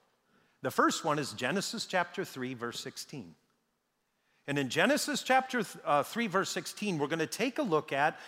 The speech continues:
the three judgments that God brings. Now, admittedly, the first one is against the serpent, the next one is against the woman, and the third one is against Adam.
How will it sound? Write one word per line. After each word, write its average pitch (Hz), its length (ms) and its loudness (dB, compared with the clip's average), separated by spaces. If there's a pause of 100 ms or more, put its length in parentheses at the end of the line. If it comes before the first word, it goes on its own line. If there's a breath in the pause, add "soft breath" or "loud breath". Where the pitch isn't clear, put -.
the 139 160 2
three 277 460 2
judgments 156 760 2
that 156 220 -4
God 151 340 4
brings. 113 600 -4 (520 soft breath)
Now, 151 240 8
admittedly, 226 600 6
the 160 140 4
first 180 420 4
one 208 160 6
is 208 140 2
against 165 420 -2
the 208 80 -2
serpent, 180 580 -2 (500 soft breath)
the 131 100 0
next 147 460 4
one 233 200 6
is 226 160 2
against 196 480 -2
the 202 80 0
woman, 139 440 0 (200 loud breath)
and 170 180 4
the 165 100 6
third 311 480 4
one 160 220 4
is 147 140 0
against 160 400 -4
Adam. 127 400 2